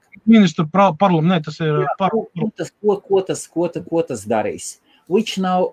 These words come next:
Speaker 2: skatieties, re, kur tas bill, which now goes further on out, on to further scru-, scrutiny in parliament. Viss turpinās.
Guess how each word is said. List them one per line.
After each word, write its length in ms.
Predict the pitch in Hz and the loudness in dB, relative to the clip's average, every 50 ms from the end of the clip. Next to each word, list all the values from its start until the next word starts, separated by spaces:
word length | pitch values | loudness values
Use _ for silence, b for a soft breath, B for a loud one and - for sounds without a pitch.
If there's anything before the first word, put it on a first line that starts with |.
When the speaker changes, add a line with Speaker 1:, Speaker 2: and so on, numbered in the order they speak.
| - - | -6 -10
Speaker 2:
skatieties, 580 | 165 165 - - 220 220 196 160 - 123 - - | -10 -10 -6 -6 -4 -2 -2 -4 -6 -6 -6 -6
re, 60 | 208 202 | -8 -8
kur 100 | - - | -8 -8
tas 200 | - 143 - - | -8 -8 -8 -10
bill, 400 | 135 139 202 226 240 233 214 185 - _ _ _ _ _ - | -6 -2 0 0 0 0 -2 -6 -12 _ _ _ _ _ -6
which 240 | 170 185 - - | -4 -4 -4 -6
now 180 | 190 190 185 185 | -4 -2 -2 -2
goes 340 | 170 160 175 185 185 175 - - | 0 0 0 -2 -2 -4 -8 -8
further 600 | - 160 160 165 170 160 - 135 107 98 95 - _ _ _ _ _ _ _ | -4 0 0 2 2 0 -2 -2 -4 -4 -6 -8 _ _ _ _ _ _ _
on 220 | 143 160 160 160 - | -6 -6 -6 -6 -4
out, 480 | - 147 143 139 127 - - - - - _ _ _ _ _ - | -2 0 0 0 -2 -4 -6 -10 -16 -20 _ _ _ _ _ -2
on 240 | 180 180 185 185 175 - _ _ _ _ _ _ _ - | 0 0 0 -2 -4 -8 _ _ _ _ _ _ _ -12
to 60 | 165 | -8
further 360 | - 185 170 175 165 165 147 | -2 0 2 2 2 2 0
scru-, 320 | - - - 156 151 147 - | -2 -2 -4 -2 -2 -2 -4
scrutiny 540 | 151 - - - 147 147 - 131 123 123 113 | -6 -8 -4 -4 -4 -4 -4 -4 -4 -2 -2
in 120 | 110 107 - | -4 -6 -4
parliament. 500 | 113 104 107 110 98 80 73 73 67 - _ _ _ _ _ _ _ | -4 -4 -2 -2 -4 -8 -10 -14 -16 -18 _ _ _ _ _ _ _
Viss 640 | 170 180 214 226 220 208 185 - - - - - - _ _ _ _ _ _ _ | -2 2 4 4 4 4 0 -4 -6 -6 -6 -8 -10 _ _ _ _ _ _ _
turpinās. 1700 | - 165 165 170 175 170 165 165 165 160 - _ _ - 156 151 156 151 147 143 135 135 135 135 127 120 107 92 82 - - - - - | 0 2 2 4 4 2 0 -2 -4 -8 -12 _ _ -2 0 0 0 0 0 -2 -4 -4 -2 -2 -2 -2 -4 -6 -10 -14 -14 -14 -16 -18